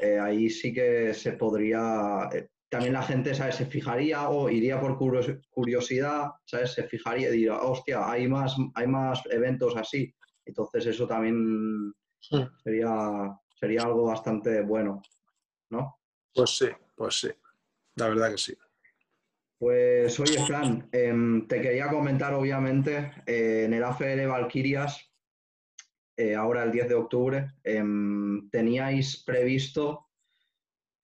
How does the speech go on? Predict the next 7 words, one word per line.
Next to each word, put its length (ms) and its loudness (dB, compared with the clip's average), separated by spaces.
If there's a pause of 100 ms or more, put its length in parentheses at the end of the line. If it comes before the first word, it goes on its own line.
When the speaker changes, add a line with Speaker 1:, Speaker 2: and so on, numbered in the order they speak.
Speaker 1:
enfrentar 600 0
a 240 0
Vanessa 500 -2
Rico 300 0
contra 360 0
Emily 300 2
Mota, 480 -2